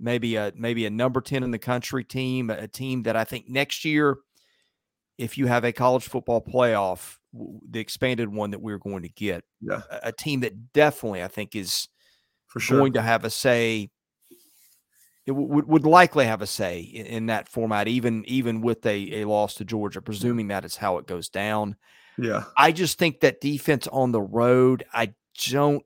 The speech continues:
Speaker 1: trust them to get enough stops
Speaker 2: Yeah.
Speaker 1: to win that game.
Speaker 2: Well, I think with, when you, when you speak about Ole Miss, I think it's two things. One, y-,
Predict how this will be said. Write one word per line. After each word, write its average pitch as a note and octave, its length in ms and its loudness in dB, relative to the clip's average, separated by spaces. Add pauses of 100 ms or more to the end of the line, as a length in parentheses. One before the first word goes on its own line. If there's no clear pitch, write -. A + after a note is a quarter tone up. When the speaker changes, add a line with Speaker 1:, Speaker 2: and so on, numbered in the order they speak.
(100)
Speaker 1:
trust - 760 0
them A#2 200 -4
to G#2+ 60 -6
get G2+ 180 -6
enough G2+ 220 -8
stops - 360 -2
Speaker 2:
Yeah. - 60 -10
Speaker 1:
to G#2+ 80 -10
win F2+ 160 -10
that D#2 180 -14
game. D2+ 400 -16
Speaker 2:
Well, C#3+ 180 4
I D3+ 40 6
think E3+ 200 0
with, C#3+ 160 2
when C#3 160 4
you, B2+ 100 4 (100)
when B2+ 120 2
you A#2 60 2
speak D#3 240 6
about B2 240 6
Ole A2 120 2
Miss, G#2 220 2
I A2+ 40 -8
think G#2+ 120 0
it's G2 100 -6
two - 160 0
things. F#2 460 -8
One, A2+ 560 4 (600)
y-, A#2 120 -6